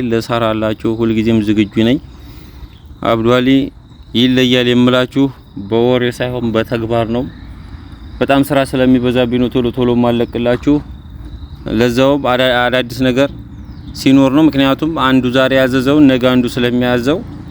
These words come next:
ያንን ነገር እንዳላሳለቻችሁ እያልኩኝ እንጂ ስራውን እየጠፋ፣ ስራው ላይ ሁልጊዜም ቋሚ ሁልጊዜም ያለሁበት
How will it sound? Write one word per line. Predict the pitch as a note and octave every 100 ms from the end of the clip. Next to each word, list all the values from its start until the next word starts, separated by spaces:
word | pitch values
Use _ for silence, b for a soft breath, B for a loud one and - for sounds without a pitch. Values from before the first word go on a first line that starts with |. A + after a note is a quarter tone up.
| -
ያንን | B2 B2+ C3
ነገር | B2+ C3
እንዳላሳለቻችሁ | C#3+ B2+ B2 A#2+ B2 A#2+ - A#2+ -
እያልኩኝ | B2 B2+ C3 B2 C3
እንጂ | C3 B2+ D3 D#3+ - - - -
ስራውን | - C3+ C3
እየጠፋ፣ | C3 B2 A#2+ B2+
ስራው | - C#3 C#3+
ላይ | C#3+
ሁልጊዜም | C#3 C#3+ C3+ C3 C3
ቋሚ | B2 B2+ C3
ሁልጊዜም | C3 B2+ B2 B2
ያለሁበት | A#2 A#2 A2+ A#2 A2+ A2